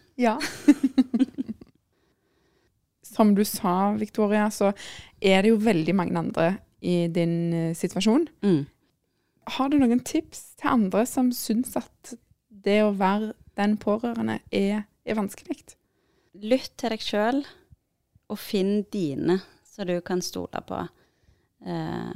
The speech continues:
Speaker 2: og kjenn etter hvem du ønsker å snakke med, og på hva måte du ønsker å snakke med dem på. Der, der finnes jo forskjellige, eh, aktører en kan ta kontakt med,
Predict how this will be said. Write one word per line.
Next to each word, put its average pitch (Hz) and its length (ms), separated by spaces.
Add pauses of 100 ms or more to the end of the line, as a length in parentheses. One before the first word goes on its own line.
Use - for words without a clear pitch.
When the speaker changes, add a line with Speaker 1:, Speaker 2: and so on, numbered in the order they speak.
(140)
Speaker 2:
og 185 160
kjenn 180 400
etter 180 640 (720)
hvem 180 320
du 180 140
ønsker 175 720 (340)
å 185 80
snakke 180 400
med, 196 220
og 180 100
på 170 80
hva 180 160
måte 170 420
du 190 80
ønsker 170 380
å 180 80
snakke 165 280
med 180 120
dem 175 100
på. - 200 (100)
Der, 196 160 (100)
der 202 140
finnes 208 460
jo 247 120
forskjellige, 180 800
eh, - 840
aktører 175 500
en 170 300
kan 165 240
ta 156 420
kontakt - 600
med, 220 280